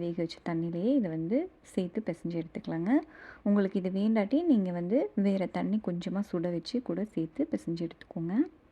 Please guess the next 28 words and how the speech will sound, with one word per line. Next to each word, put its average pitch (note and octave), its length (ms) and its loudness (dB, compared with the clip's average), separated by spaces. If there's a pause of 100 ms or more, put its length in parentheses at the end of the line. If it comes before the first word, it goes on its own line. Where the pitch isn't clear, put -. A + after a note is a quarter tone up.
(800)
இப்போ - 180 -4
கொஞ்சம் G#3 260 4
கொஞ்சமா F#3 260 0 (120)
சேர்த்து E3+ 260 0 (160)
இந்த G3 220 6
மாவு E3 260 -2
வந்து F3 220 0
நல்லா E3+ 240 -2
சாஃப்டா E3 400 -4
வந்து E3+ 200 -2
பிசைஞ்சு F3 320 -4
எடுத்துக்கலாம். F3 480 -2 (2250)
உங்களுக்கு G#3 360 2
இல்ல G#3+ 180 6 (240)
அதிகமா G#3 320 0 (100)
தண்ணி F3+ 280 -2
தேவைப்பட்டுச்சு F3 560 -2
அப்படின்னா, E3+ 300 0 (100)
நீங்க G#3 160 2 (100)
ஒன்றரை F3+ 300 0
கிளாஸ் F#3 260 -2
அளவுக்கு E3+ 380 -4
சேர்த்து E3 280 -2 (600)
ஜவ்வரிசி F3+ 460 0 (100)
வந்து E3+ 120 -2 (100)
வேக E3+ 220 0
வச்சு - 200 -6
எடுத்துக்கோங்க. F#3 460 -4